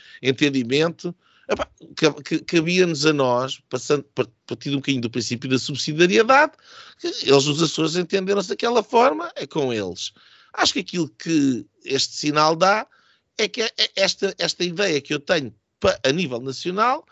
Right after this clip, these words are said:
também provavelmente seria aquilo que é melhor seguido a nível regional. E, portanto, porque se é para fazer uma coligação, é bom que essa coligação seja para governar os quatro anos. Se é para se dissolver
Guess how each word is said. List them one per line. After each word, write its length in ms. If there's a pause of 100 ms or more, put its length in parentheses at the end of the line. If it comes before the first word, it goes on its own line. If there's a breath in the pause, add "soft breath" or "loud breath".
(320 loud breath)
também 260
provavelmente 760
seria 400
aquilo 220
que 120
é 60
melhor 320
seguido 340
a 60
nível 260
regional. 580 (400 soft breath)
E, 60
portanto, 420 (140)
porque 240
se 140
é 40
para 100
fazer 180
uma 140
coligação, 680 (640)
é 140
bom 180
que 80
essa 200
coligação 520
seja 300
para 140
governar 400
os 100
quatro 440
anos. 220
Se 60
é 60
para 120
se 140
dissolver 640